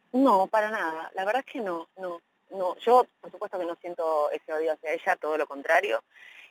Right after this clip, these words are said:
Eh, mucho respeto y admiración, y,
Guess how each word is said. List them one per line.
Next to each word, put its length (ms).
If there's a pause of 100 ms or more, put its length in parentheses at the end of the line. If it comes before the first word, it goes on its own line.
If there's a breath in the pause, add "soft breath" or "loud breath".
(100)
Eh, 440 (100)
mucho 260
respeto 440
y 80
admiración, 680 (140)
y, 760